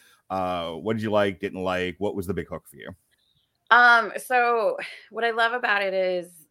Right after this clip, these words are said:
Speaker 2: you've, you've got these parallel stories. You've got the upstairs, the, the elite, and you've
Speaker 1: Mm-hmm.
Speaker 2: got people who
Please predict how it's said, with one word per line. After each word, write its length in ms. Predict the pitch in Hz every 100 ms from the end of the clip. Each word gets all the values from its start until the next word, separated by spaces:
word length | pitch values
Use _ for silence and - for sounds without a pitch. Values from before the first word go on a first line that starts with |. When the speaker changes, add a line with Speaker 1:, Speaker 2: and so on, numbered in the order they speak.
| _ _ _
Speaker 2:
you've, 440 | - 156 185 185 180
you've 160 | 185
got 140 | 196 190
these 140 | 180
parallel 640 | - 175 165 156 156 147
stories. 500 | 147 226 262 78 -
You've 160 | 156 147
got 300 | 147 147 139 135
the 100 | 131
upstairs, 640 | 135 - 143 156 202 - -
the, 180 | 147 -
the 120 | 139
elite, 500 | 135 123 127 214 - - 170
and 160 | 170
you've 120 | 165
Speaker 1:
Mm-hmm. 80 | 156
Speaker 2:
got 360 | 143 143 147 147 - _ _ _ _
people 220 | 135 139 151
who 260 | 170 156